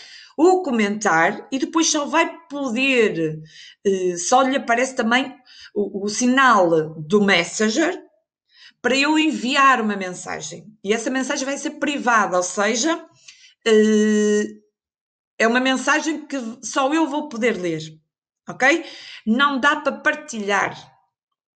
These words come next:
tá? E então, isso eu faço aqui, na minha parte, onde aparece a minha capa, ok? A minha capa,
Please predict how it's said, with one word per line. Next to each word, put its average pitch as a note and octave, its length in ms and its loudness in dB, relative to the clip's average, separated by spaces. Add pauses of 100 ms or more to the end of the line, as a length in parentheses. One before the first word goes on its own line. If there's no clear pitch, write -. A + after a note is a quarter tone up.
(420)
tá? A3+ 380 -4 (720)
E C4 80 2
então, C4 340 2
isso D#4 220 -2
eu D#4 60 0
faço D4+ 300 -2
aqui, A#3+ 460 -8 (160)
na G#3+ 140 0
minha A#3+ 240 0
parte, G3 420 -2 (400)
onde A3 200 2
aparece A3+ 760 0
a G3+ 80 -4
minha D4 380 0
capa, E3+ 500 -2 (320)
ok? D#4 400 -4 (360)
A F#3 80 -14
minha C#4+ 280 -4
capa, E3+ 380 -4